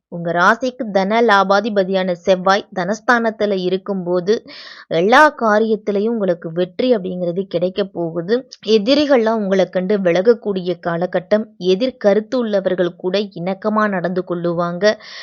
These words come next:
கொடுக்கல் வாங்கல இருந்துட்டு வந்த பிரச்சனைகள் குறைஞ்சி கொடுக்கல் வாங்கல் சிறப்பா நடக்கும். வீடு, இடம் வாங்கக்கூடிய யோகம் அப்படிங்கிறது உண்டு. அகல கால் வைக்காம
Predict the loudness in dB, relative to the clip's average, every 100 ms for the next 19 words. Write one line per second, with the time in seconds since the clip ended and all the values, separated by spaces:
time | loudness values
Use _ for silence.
0 | -18 _ 4 4 4 4 4 0 4 4
1 | 2 -2 -2 -2 0 -2 0 -2 -2 -4
2 | -2 -2 -2 2 2 0 -4 -8 -6 -4
3 | 0 -2 0 -2 -2 -4 -2 -2 0 -2
4 | -2 -4 -4 -4 -6 -10 -20 -20 -20 _
5 | _ 2 2 4 0 -4 -8 -6 2 2
6 | 2 -2 -4 -6 -8 -4 -4 -4 -2 -2
7 | 0 -6 -6 -6 -4 -2 -2 -4 -4 -6
8 | -2 -2 -2 -14 -20 -20 0 0 4 4
9 | 2 0 0 2 2 0 -2 -4 -4 -6